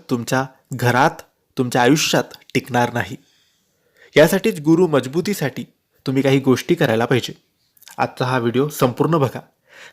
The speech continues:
नमस्कार मित्रांनो, तुमचे स्वागत आहे आमच्या मराठी ॲस्ट्रॉलॉजर ह्या चॅनलवर.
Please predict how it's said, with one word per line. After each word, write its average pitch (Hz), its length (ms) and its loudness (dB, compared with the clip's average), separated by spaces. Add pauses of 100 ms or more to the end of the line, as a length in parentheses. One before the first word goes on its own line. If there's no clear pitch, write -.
नमस्कार 135 380 2
मित्रांनो, 175 360 2
तुमचे 139 260 -4
स्वागत 131 340 0
आहे 147 160 -2
आमच्या 127 260 -2
मराठी 117 300 -2
ॲस्ट्रॉलॉजर 131 560 -2
ह्या 127 180 -6
चॅनलवर. 113 460 -2